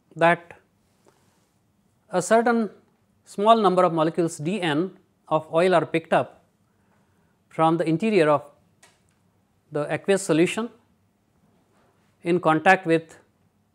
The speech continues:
a planar oil water interface and place them on a small droplet of oil of radius A,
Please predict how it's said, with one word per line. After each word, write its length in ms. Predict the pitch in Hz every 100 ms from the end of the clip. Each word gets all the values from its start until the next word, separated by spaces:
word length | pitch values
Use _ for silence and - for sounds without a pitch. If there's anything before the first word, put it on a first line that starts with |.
| _ _ _ _
a 100 | -
planar 500 | 143 165 180 202 202 196 160
oil 220 | 160 170
water 260 | 165 151
interface 640 | - 156 170 202 226 - - _ _ _ _ _ _ _ _ _ _ _ _ _ _ _ _ _ _ _ _ _ _ _ _ _ -
and 240 | 156 156
place 260 | 196 240 -
them 280 | 156 175 214 _ _ _ _ _ _ _ _ _ _
on 140 | 180 196
a 60 |
small 400 | 190 - 220 226
droplet 440 | 190 180 180 190 180
of 180 | 160 - -
oil 300 | 151 131 185 - _ _ _
of 200 | 160 151
radius 380 | 151 147 147 - 185
A, 300 | 202 151